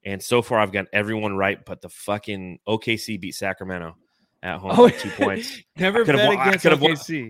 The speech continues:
Speaker 1: bet five bucks. I could, I could've won, like,
Speaker 2: Yeah, don't bet
Speaker 1: nine hundred seventy
Speaker 2: against
Speaker 1: bucks.
Speaker 2: that team. That team is
Speaker 1: But
Speaker 2: so random, and they might win, like, thirty games this year.
Speaker 1: Yeah,
Speaker 2: Who
Speaker 1: it's
Speaker 2: knows?
Speaker 1: tough. I mean, you're trying to, f-, but yeah, the, the Rockets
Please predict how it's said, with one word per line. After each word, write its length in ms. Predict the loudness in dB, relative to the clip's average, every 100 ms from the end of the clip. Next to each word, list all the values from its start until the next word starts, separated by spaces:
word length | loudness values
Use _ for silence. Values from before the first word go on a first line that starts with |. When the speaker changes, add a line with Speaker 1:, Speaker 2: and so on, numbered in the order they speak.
| 2
Speaker 1:
bet 160 | 2 4
five 280 | 2 0 2
bucks. 240 | -2 -2
I 80 | -8
could, 260 | -6 -4
I 80 | -4
could've 300 | -2 -4 -4
won, 100 | -6
like, 120 | -8 -6
Speaker 2:
Yeah, 280 | -2 0
don't 0 |
bet 100 | 0
Speaker 1:
nine 0 |
hundred 200 | 0 2
seventy 220 | 4 4 4
Speaker 2:
against 200 | 0 0
Speaker 1:
bucks. 300 | 0 0 -4
Speaker 2:
that 60 | -12
team. 300 | -12 -16 -10 -4
That 180 | -4
team 180 | -2 -2
is 60 | -2
Speaker 1:
But 80 | -2
Speaker 2:
so 160 | -2
random, 420 | 0 -2 -2 -4
and 80 | -4
they 80 | -8
might 220 | -4 -6
win, 340 | -4 -8 -8 -8
like, 220 | -12 -12 -10
thirty 200 | -10 -10
games 260 | -10 -10 -12
this 220 | -18 -10
year. 100 | 0
Speaker 1:
Yeah, 80 | 2
Speaker 2:
Who 80 |
Speaker 1:
it's 140 | 2 -2
Speaker 2:
knows? 60 |
Speaker 1:
tough. 280 | 0 0 0
I 40 | -8
mean, 120 | -10
you're 100 | -8
trying 240 | -6 -6
to, 140 | -8 -8
f-, 80 |
but 180 | -8 -6
yeah, 200 | -2 -2
the, 360 | -2 -4 -4 -8
the 100 | -8
Rockets 640 | -2 -2 -2 -6 -8 -12